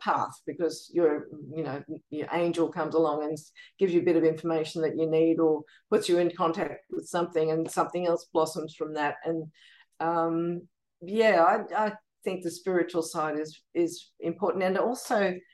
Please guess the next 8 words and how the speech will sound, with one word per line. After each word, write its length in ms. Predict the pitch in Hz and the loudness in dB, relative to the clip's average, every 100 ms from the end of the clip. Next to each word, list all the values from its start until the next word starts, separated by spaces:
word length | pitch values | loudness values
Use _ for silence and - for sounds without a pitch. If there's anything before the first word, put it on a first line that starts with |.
| - - _ _ _ _ _ 151 | -20 -20 _ _ _ _ _ -8
um, 600 | 175 175 175 170 175 170 - - | -4 -4 -2 -4 -4 -8 -14 -8
when 340 | 160 214 226 | 2 4 4
I 140 | 180 | 4
go 260 | 165 170 160 | 2 2 2
into 240 | 165 165 | 2 -2
the 100 | 156 | -4
composition 640 | 160 - 156 147 156 - 151 | -4 -2 -4 -4 -8 -8 -12
state, 640 | - - 202 190 135 - | -12 -4 2 4 2 -2